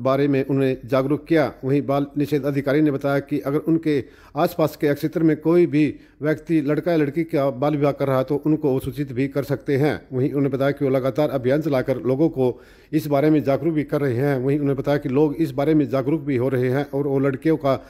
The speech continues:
सम्मान भी कर रहे हैं। वहीं उन्होंने बताया कि लड़कियां आज किसी भी क्षेत्र में लड़कों से पीछे नहीं हैं। वहीं उन्होंने बताया कि लड़कियों के बाल विवाह होने में परिवार में लड़ाई झगड़े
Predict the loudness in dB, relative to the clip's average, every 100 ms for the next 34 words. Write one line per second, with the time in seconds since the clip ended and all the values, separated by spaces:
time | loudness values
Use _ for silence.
0 | -20 -14 -2 2 4 4 2 0 0 2
1 | 2 0 0 -2 0 2 0 0 -2 0
2 | -2 -2 -2 -2 -2 -4 -4 -4 0 0
3 | 0 -2 -2 0 2 2 0 0 0 0
4 | 0 -8 -20 _ -2 2 2 4 2 2
5 | 2 0 -4 -20 -20 -6 0 2 2 2
6 | 2 2 0 0 -2 -2 -4 -20 _ _
7 | -4 0 2 2 0 2 0 2 2 2
8 | 2 2 2 2 2 0 0 0 2 2
9 | 2 0 -2 -12 -12 -2 0 2 0 0
10 | 0